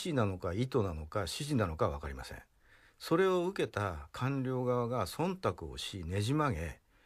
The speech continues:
隠蔽し、改ざんをし、なんとかその官邸の意思を実現させようということで、公正公平であるべきその行政をですね、ねじ曲げて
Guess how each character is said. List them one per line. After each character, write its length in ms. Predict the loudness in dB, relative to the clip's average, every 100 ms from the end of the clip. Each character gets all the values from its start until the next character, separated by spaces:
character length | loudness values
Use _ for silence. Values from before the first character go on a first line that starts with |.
| _ _ 2
隠 200 | 4 4
蔽 280 | 2 0
し、 320 | 0 -2 -4 -4
改 240 | -2 0
ざ 140 | 2 2
ん 120 | 2
を 40 |
し、 340 | 0 -2 -4 -4 _ _ _ _ -2
な 180 | 0 0
ん 80 |
と 160 | -2 0
か 100 | 0
そ 80 | 0
の 120 | -4
官 280 | -2 -2 -2
邸 220 | -2 0
の 100 | 0
意 100 | -2
思 540 | -4 -4 -2 2 2
を 80 | 2
実 340 | 0 -6 -2 -2
現 160 | 0
さ 120 | -2
せ 100 | -2
よ 140 | 0 0
う 40 |
と 160 | -2 -6
い 60 |
う 80 | -6
こ 140 | -8 -8
と 120 | 0
で、 300 | 2 2 0 -12 -20 -20 _ _ _ _ _
公 180 | -2 -2
正 180 | 0 -2
公 220 | 0 -2
平 180 | 0 0
で 80 | 0
あ 60 |
る 100 | -2
べ 120 | -4
き 340 | -4 -4 -6 -8 -20 -14
そ 160 | -6
の 440 | -4 -2 -4 -6 0
行 140 | 2
政 320 | 2 0 -10
を 40 | -12
で 80 | -12
す 80 |
ね、 100 | -8
ね 220 | -4 0 0
じ 140 | 2
曲 160 | 2 2
げ 100 | 0
て 220 | -2